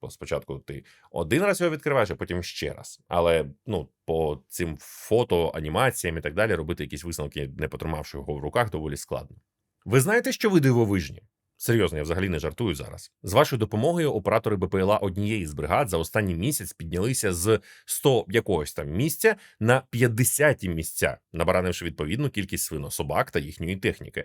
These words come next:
Адже вони стають ефективнішими завдяки апгрейдам, що купляються за допомогою ваших донатів. Крім цього, з вашою допомогою ремонтуються великі важкі машини і менші, проте не менш важливі.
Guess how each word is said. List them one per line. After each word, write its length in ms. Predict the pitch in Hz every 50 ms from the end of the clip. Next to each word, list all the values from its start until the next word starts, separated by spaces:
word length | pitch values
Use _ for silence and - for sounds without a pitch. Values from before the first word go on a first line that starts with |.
| - _
Адже 240 | - 110 117 107 127
вони 300 | 120 123 120 151 196 202
стають 420 | - - - - 131 127 143 -
ефективнішими 680 | 143 - - 98 - - 92 117 143 147 - - 156 160
завдяки 360 | 139 120 98 85 98 - 107 -
апгрейдам, 560 | 92 90 87 92 82 78 80 80 135 170 196
що 240 | 190 - - 208 208
купляються 440 | 208 202 - 165 165 180 185 - 170
за 60 | 165
допомогою 440 | 170 156 156 143 151 151 151 156 143
ваших 240 | 151 147 135 147 135
донатів. 460 | 139 151 175 156 110 - - - - _ _ -
Крім 200 | - 156 170 156
цього, 240 | - 143 117 110 95
з 20 |
вашою 240 | 98 107 104 - 101
допомогою 440 | 95 95 92 95 113 139 139 120 104
ремонтуються 500 | 101 92 90 87 101 101 101 92 - 90
великі 340 | 80 90 110 127 - - 76
важкі 460 | 69 65 - - - - - 185 180
машини 460 | 170 165 139 - 165 156 156 151 -
і 120 | - 82 78
менші, 420 | 76 107 170 196 190 190 - 175
проте 300 | - 147 117 104 113 117
не 100 | 110 92
менш 260 | 80 82 90 90 -
важливі. 460 | 85 82 78 78 76 71 69 - -